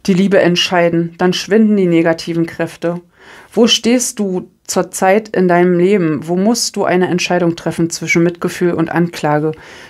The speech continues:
zwischen Vergebung und Schuldzuweisung dir oder anderen gegenüber? Sei mutig, entscheide dich für die Liebe, sagte dieser Engel. Lasse nicht deine nieder-, lasse nicht dein niederes Selbst entscheiden, sondern dein Herz.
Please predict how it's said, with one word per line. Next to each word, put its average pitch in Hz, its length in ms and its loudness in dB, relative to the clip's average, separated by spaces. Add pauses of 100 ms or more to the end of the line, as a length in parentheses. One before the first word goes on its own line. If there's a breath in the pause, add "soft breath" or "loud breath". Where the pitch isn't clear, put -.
zwischen - 360 0
Vergebung 190 480 0
und 170 160 0
Schuldzuweisung 170 920 2
dir 180 200 0
oder 160 180 2
anderen 170 320 2
gegenüber? 156 580 -2 (360 loud breath)
Sei 185 220 2
mutig, 185 500 0
entscheide 185 440 -2
dich 185 220 -4
für - 160 -6
die 175 80 -4
Liebe, 170 480 -2
sagte 165 400 -2
dieser 165 300 0
Engel. 165 340 2 (320 loud breath)
Lasse 185 300 2
nicht 214 340 2
deine 185 200 4
nieder-, 190 420 0 (280)
lasse 175 340 0
nicht 208 320 0
dein 190 100 4
niederes 185 420 0
Selbst 180 340 -2
entscheiden, 170 540 0
sondern 165 260 2
dein 165 140 2
Herz. 151 540 -4